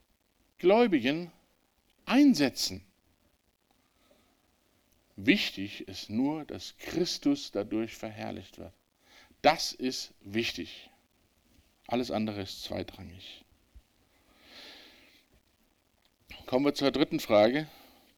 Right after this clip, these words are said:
Was war das Ergebnis seines Handelns? Das Ergebnis des Auftretens Schamgars ist, „Und auch er errettete Israel.“ Auch, steht da, auch. Warum auch?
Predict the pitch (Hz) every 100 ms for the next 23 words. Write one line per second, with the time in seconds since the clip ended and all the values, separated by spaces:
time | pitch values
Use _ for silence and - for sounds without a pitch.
0 | - 139 - 123 123 123 110 156 - 107
1 | - 104 101 - 98 87 90 90 - -
2 | - _ _ _ _ _ _ _ _ _
3 | _ - - - - - - - - 151
4 | 160 147 226 226 180 175 165 - 175 151
5 | 147 147 139 - 151 170 143 127 123 120
6 | 107 127 - - _ _ - 202 226 -
7 | - 120 113 - _ - 127 151 165 -
8 | 113 101 92 113 - 135 135 - - 104
9 | - 73 64 82 - - 135 202 - -
10 | - - _ _ _ - - 92 87 -
11 | 123 120 - - _ _ _ _ _ _
12 | _ _ _ _ _ _ - - - 147
13 | 214 127 110 - -